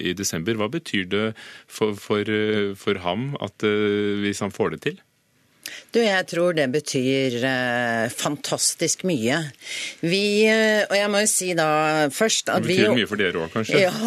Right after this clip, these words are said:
Speaker 2: ja, det er klart det gjør det. Dette er jo en fantastisk, eh, pris, og det blir en fantastisk fredsprisutstilling, det er jeg helt sikker på, som skal åpnes av Santos. Men,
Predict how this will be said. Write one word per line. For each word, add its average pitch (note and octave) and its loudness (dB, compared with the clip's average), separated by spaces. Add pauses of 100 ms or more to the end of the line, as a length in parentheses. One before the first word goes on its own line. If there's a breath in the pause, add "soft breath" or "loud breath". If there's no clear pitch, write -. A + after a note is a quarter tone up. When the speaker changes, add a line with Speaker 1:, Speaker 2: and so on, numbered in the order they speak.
(100)
Speaker 2:
ja, G#3+ 4
det G#3+ 2
er G#3 0
klart D#3+ 0
det E3+ -2
gjør C3 0
det. E3+ 2
Dette D#3 -2
er D#3 0
jo C#3 0
en D3 -2
fantastisk, - -2
eh, D#3+ 2
pris, D#4+ 2 (100)
og G#3 2
det G#3+ 0
blir E3+ 0
en F3 -2
fantastisk D#3+ -4
fredsprisutstilling, C3+ -2
det F3+ 0
er E3+ -2
jeg E3+ -2
helt D#3+ -4
sikker - -10
på, A#3+ 0
som A#3 0
skal - -2
åpnes E3 0
av C#3 -2
Santos. C#3 -4 (720 loud breath)
Men, A#3 0